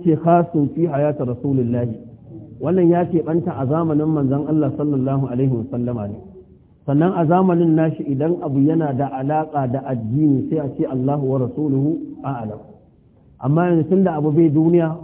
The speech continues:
in an tambaya, "Allahu a'lam," musamman tunda yanzu wahayi ya yanke. Bisa ga ƙa'ida na, "Qul la ya'lamu man fis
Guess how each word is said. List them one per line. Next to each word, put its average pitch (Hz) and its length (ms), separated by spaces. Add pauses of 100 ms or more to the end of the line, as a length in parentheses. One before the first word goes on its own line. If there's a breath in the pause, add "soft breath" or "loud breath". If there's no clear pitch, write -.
in 170 160
an 175 200
tambaya, 151 420
"Allahu 147 320
a'lam," 147 480 (720)
musamman 175 720
tunda 185 240
yanzu 139 260
wahayi 139 400
ya 139 160
yanke. 139 380 (760)
Bisa 170 240
ga 143 140
ƙa'ida 165 480
na, 147 100
"Qul 165 240
la 170 160
ya'lamu 156 500
man 147 280
fis 165 100